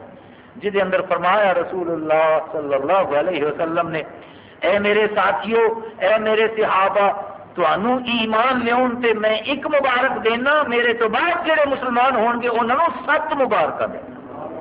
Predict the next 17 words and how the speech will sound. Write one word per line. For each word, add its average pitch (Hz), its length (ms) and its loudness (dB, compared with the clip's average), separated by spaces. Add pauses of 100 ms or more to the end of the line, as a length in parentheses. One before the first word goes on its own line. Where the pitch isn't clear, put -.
(2250)
تانوں 170 340 0
ایک 247 220 -4
مبارک، 175 720 0
تسی 151 200 -10
مسلمان 135 520 -4
ہوئے 110 280 -8
ہو، 90 60 -10 (1800)
میرے 220 300 2
تو 226 160 0
بعد 247 360 2
جڑے 269 200 2
ہون 247 380 2
گے 240 60 0
مسلمان 226 560 2
انہاں 254 200 2
نوں 269 80 0
میں 320 140 4